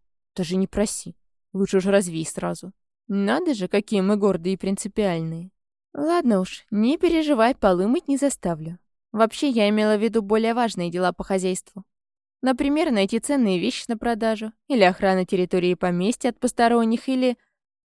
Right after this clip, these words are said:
Глаза Орена вспыхнули, и он выпалил. "Согласен. Это сколько угодно, это я запросто".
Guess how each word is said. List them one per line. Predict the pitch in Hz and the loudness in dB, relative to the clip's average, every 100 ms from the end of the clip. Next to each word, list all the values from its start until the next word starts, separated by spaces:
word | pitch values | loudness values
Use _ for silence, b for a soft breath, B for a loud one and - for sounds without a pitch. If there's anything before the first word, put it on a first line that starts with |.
| _ | _
Глаза | 269 302 339 | 0 2 2
Орена | - 208 190 185 | 2 0 2 0
вспыхнули, | - - 175 - 190 269 | -4 -6 -8 -4 -2 0
и | |
он | 269 190 | 2 0
выпалил. | 208 240 175 170 190 - _ _ _ _ _ _ | -2 -4 -4 -6 -8 -16 _ _ _ _ _ _
"Согласен. | - 254 262 220 220 240 247 _ _ _ | -4 -2 4 2 2 -2 -8 _ _ _
Это | 208 240 349 | 2 2 2
сколько | - 220 214 | 0 -2 2
угодно, | 262 214 185 185 233 - | 2 2 2 2 0 2
это | 196 190 | 4 4
я | 214 269 | 2 0
запросто". | 269 185 185 - - | 0 -2 -4 -8 -12